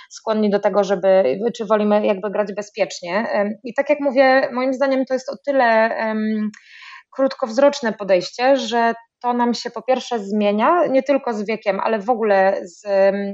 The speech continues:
e, wraz ze zmieniającymi się okolicznościami. Na przykład, em, myślę, że to jakby chyba też nikogo nie zaskoczy, że w momencie, kiedy się, e, zaczęły, że, że w okresie właśnie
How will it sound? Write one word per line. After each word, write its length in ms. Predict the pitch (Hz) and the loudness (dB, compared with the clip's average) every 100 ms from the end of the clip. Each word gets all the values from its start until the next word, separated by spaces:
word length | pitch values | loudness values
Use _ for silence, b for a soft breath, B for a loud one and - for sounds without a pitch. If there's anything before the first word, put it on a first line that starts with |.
| 208 | -6
e, 340 | 208 196 190 196 B B B - | 0 2 2 0 B B B -4
wraz 180 | 226 | -2
ze 100 | 220 | -2
zmieniającymi 640 | 208 233 220 214 214 226 220 | -2 0 2 0 0 -2 -2
się 140 | 226 | -2
okolicznościami. 920 | 214 214 214 214 208 - 175 185 247 B B B - | -2 -2 -2 -4 -8 -6 -6 -2 -4 B B B -8
Na 80 | |
przykład, 480 | 214 - 262 240 233 - | -6 -4 2 2 2 -2
em, 760 | - 226 226 226 226 226 226 226 | 2 4 6 4 4 0 0 0
myślę, 240 | 226 240 | -2 -2
że 120 | 220 233 | -4 -4
to 180 | 233 220 | -4 -2
jakby 340 | 233 - 233 | -2 -2 -4
chyba 200 | - 226 | -2 -2
też 180 | 226 - | -2 -8
nikogo 280 | 220 208 214 | -4 0 2
nie 140 | 214 | 2
zaskoczy, 440 | 214 - 285 285 | 0 0 -2 -2
że 140 | 202 208 | -2 0
w 40 | |
momencie, 380 | 214 214 220 220 | 2 2 0 -4
kiedy 200 | 214 202 | -8 -8
się, 140 | - 214 | 0 4
e, 540 | 208 208 - 208 196 | 6 6 4 2 0
zaczęły, 480 | 196 202 214 202 202 _ _ _ _ _ _ _ - | -2 -2 0 2 0 _ _ _ _ _ _ _ -14
że, 220 | 214 196 | -6 -4
że 240 | 208 226 208 | 0 0 0
w 80 | - | -2
okresie 500 | - - 233 233 214 | -2 0 0 0 0
właśnie 400 | 214 208 220 | 0 0 0